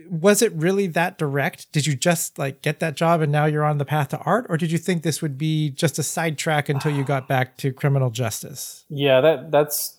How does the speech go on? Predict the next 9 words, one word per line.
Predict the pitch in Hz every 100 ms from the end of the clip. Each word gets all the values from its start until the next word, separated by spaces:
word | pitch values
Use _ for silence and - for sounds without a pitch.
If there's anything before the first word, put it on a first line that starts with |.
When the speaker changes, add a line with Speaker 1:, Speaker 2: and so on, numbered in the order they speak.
| _
Speaker 2:
deep | 156 156 156
introspection | 139 - 131 - 135 135 - 120
there. | 117 127 113 -
Um, | 139 135 131 123 117 _ _ _ _ _ -
basically, | 160 196 175 165 151 139
after | 147 - 151
I | 131
got | 135 135 -
that | 131 123 -